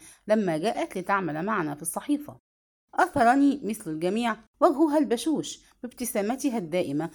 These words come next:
وطريقتها الصريحة في الكلام معي، تحدق مباشرة في عيني من تحدثه.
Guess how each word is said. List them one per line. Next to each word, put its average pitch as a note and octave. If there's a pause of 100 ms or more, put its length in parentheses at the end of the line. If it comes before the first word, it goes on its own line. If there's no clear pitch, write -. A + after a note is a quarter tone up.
(200)
وطريقتها B3+
الصريحة G#3
في F3
الكلام F#3
معي، C#3 (560)
تحدق F4+
مباشرة A3+
في A3
عيني A#3+
من A3+
تحدثه. A#3